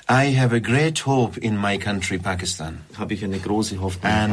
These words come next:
Speaker 2: Pakistan.
Speaker 1: I am very happy to be a Christian and to be a priest and to be a bishop.
Speaker 2: Ich bin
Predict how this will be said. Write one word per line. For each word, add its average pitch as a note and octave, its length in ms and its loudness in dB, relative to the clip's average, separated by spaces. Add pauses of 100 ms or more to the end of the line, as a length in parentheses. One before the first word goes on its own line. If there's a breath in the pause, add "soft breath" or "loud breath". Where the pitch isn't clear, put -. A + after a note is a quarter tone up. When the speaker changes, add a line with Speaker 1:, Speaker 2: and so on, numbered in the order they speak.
Speaker 2:
Pakistan. A2 340 2
Speaker 1:
I A2 120 2
am G#2 160 0
very D3+ 300 2
happy C#3+ 340 0
to B2 100 -2
be A2 160 0
a G2 60 -2
Christian G2+ 640 -4 (320 loud breath)
and G#2 160 -2
to A#2 80 0
be G#2+ 160 2
a G2+ 40 -2
priest G#2 400 -2
and G2 160 -2
to F#2 100 -4
be F2+ 140 0
a F2+ 40 2
bishop. D#2 380 -2 (420 loud breath)
Speaker 2:
Ich F#2 160 -12
bin G#2+ 260 2